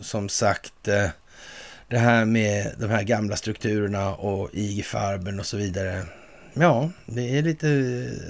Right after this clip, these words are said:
sött. Och, eh, ja, fel att stänga kärnkraften, som sagt, Greta Thunberg,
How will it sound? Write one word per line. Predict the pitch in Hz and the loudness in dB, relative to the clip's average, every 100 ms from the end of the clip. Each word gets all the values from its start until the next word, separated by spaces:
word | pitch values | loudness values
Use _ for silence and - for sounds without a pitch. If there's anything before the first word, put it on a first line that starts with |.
| 76 80 | -8 -2
sött. | - - - - - - - - - - - - | 0 0 -2 -12 -12 -16 -18 -16 -14 -14 -16 -4
Och, | - 131 - _ _ _ 139 | 4 4 4 _ _ _ 6
eh, | 139 139 135 131 120 - | 10 10 10 8 2 -4
ja, | - 175 123 95 - - - - - - _ _ | 6 8 8 4 -10 -20 -20 -18 -18 -18 _ _
fel | - - 165 151 139 | -10 4 6 8 6
att | 139 | 4
stänga | - 147 131 123 | 4 6 6 4
kärnkraften, | 151 135 110 117 107 - 117 | 4 4 2 2 0 0 -4
som | 117 | 0
sagt, | 120 101 - | 0 0 0
Greta | 120 110 - 98 | 2 2 2 -2
Thunberg, | - 131 98 87 87 87 | 2 2 2 -2 -2 -2